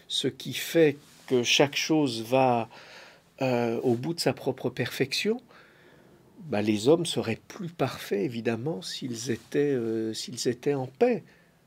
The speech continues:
C'est, c'est, c'est, c'est-à-dire, il f-, il faut retrouver ce sens de la nature qu'on trouve de Spinoza,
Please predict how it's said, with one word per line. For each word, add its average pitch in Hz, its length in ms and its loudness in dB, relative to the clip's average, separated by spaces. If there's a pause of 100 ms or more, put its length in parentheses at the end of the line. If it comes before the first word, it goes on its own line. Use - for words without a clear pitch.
(160)
C'est, - 180 -16
c'est, 123 200 -4
c'est, - 200 -4
c'est-à-dire, 131 360 6
il 135 80 0
f-, - 120 -8
il 165 80 -4
faut 170 160 10
retrouver 202 680 6
ce 156 220 0
sens 170 640 2 (380)
de 131 100 4
la 139 180 8
nature 160 500 2
qu'on 131 160 -2
trouve 143 460 -2
de 123 100 0
Spinoza, 135 800 0